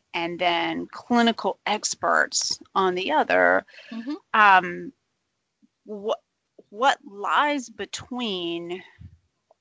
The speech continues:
Speaker 1: would be practitioners of what I, I think is a very rapidly and robust field of, um, practitioners of science communication,
Speaker 2: Yeah.
Speaker 1: um,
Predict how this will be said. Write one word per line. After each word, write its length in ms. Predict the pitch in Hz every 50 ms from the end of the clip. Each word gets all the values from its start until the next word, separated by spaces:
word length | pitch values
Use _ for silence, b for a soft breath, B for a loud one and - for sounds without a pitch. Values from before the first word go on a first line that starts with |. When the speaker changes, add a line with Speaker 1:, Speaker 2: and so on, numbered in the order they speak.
| _ _ _ - - _ _ _ _ _ _
Speaker 1:
would 420 | - 185 190 202 220 220 - -
be 180 | - 214 202 202
practitioners 840 | - - - 226 214 - - - 247 233 - - 220 208 202 196 -
of 140 | 190 - -
what 160 | 185 185 180
I, 240 | 180 175 175 175 170 - -
I 40 | - - -
think 180 | 190 190 -
is 140 | 190 175 180
a 140 | 180 175 175 - -
very 260 | 190 196 190 185 185
rapidly 920 | 180 170 165 170 180 175 180 - - 180 - - - 92 92 92 92 90
and 200 | - 85 87 87
robust 520 | 87 95 190 185 - 95 92 92 - - -
field 440 | - - 180 175 170 - - 180 180
of, 360 | 170 165 165 87 90 - - b b b b b b b b b b b b - -
um, 280 | - - - - - - _ _ - _ _ _ _ _
practitioners 640 | - - 170 - - - 185 - 196 180 175 156 170
of 80 | 156
science 320 | - - 147 135 135 135 -
communication, 1040 | - - 185 160 80 82 - - - - - - - - - - - - - 196 - _ _ _ _ _
Speaker 2:
Yeah. 380 | - - 214 196 180 160 156 143
Speaker 1:
um, 260 | - 85 73 -